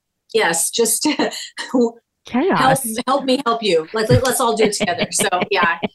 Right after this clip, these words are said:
Speaker 1: it does. It does <laughs> tend to be that way sometimes, especially with such a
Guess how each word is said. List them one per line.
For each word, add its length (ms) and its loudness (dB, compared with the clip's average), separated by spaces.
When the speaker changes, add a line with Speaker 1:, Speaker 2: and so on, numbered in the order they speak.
Speaker 1:
it 100 -2
does. 360 0
It 120 0
does 260 2
<laughs> 380 0
tend 220 0
to 80 -2
be 140 0
that 200 0
way 140 4
sometimes, 480 -4
especially 300 0
with 120 0
such 240 -2
a 40 -8